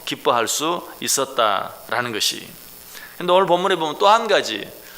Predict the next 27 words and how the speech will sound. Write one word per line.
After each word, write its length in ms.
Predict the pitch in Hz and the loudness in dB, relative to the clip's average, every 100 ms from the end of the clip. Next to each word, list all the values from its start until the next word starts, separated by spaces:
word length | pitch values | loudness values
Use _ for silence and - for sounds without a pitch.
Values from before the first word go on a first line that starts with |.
| - | -10
그가 140 | - 175 | -2 0
그처럼 360 | 190 208 233 202 | 2 2 2 0
힘들고 320 | 226 220 180 | -2 -2 2
어려운 320 | 143 160 160 | 2 2 0
가운데서도 1000 | 131 123 127 113 113 92 143 165 - - - - | 2 2 0 -2 -2 0 0 -2 -8 -16 -16 -6
하나님께 340 | 151 143 139 | -6 -4 -4
감사하고 920 | 113 117 120 120 107 107 123 147 - - - | -2 -2 0 2 2 0 -2 -2 -6 -16 -8
찬송할 440 | - 165 165 135 | -4 -2 0 0
수 120 | 123 127 | 0 -4
있었던, 440 | - 110 - 104 - - - - | -4 -6 -8 -10 -12 -20 -20 -14
기뻐하고 460 | - 147 156 139 135 | -10 -2 2 2 2
즐거워할 500 | 139 131 151 139 123 | -4 -4 0 2 0
수 120 | - | -2
있었던 480 | 123 123 113 110 - - - | -4 -4 -4 -6 -6 -14 -6
또 120 | - | 2
한 120 | 202 190 | 2 4
가지 240 | 170 127 | 0 0
이유가 240 | 123 127 | -2 -2
있어요. 300 | 107 - 107 - - - - | 0 -2 -4 -8 -16 -20 -8
그것은 260 | 143 127 | -6 -4
무엇입니까? 720 | 120 131 117 101 - 101 87 - - - | -2 -2 -2 -6 -6 -6 -6 -10 -10 -4
팔 140 | 160 | 0
절 160 | 180 135 | 0 2
보세요. 340 | 113 110 92 - - - | 0 0 -2 -6 -12 -4
"나의 340 | 120 131 139 131 | 2 4 4 4
영혼이 560 | 131 135 135 135 127 | 2 2 0 -2 -2
주를 500 | - 139 135 156 170 | -2 -2 0 0 -2